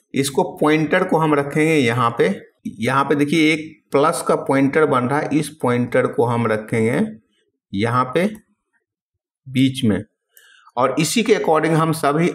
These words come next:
आई को सेट करेंगे। तो अभी हमको क्या करना है, इसको मैं यहाँ पे रख देता हूँ इतना, ठीक है। ये हो गया, इसको यहाँ से कट करते हैं,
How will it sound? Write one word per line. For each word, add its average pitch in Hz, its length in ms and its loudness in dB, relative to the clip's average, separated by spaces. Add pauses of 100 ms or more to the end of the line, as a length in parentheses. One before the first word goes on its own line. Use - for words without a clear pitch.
(100)
आई 120 200 0
को 170 220 0 (180)
सेट 120 320 -4
करेंगे। 127 360 0
तो - 1040 -14
अभी 131 220 2
हमको 131 260 0
क्या 127 160 0
करना 120 300 -2
है, 143 280 -4 (360)
इसको 123 340 -2
मैं 123 180 -2 (520)
यहाँ 117 300 -2
पे 131 140 -2
रख 127 200 -4
देता 135 240 0
हूँ 165 360 -4 (1700)
इतना, 117 380 -2 (460)
ठीक 143 180 0
है। 104 200 -2 (1160)
ये 120 140 2
हो 135 140 4
गया, 156 240 2 (1160)
इसको 123 340 0
यहाँ 135 260 2
से 143 200 0 (400)
कट - 260 -6
करते 127 320 -2
हैं, 156 200 -2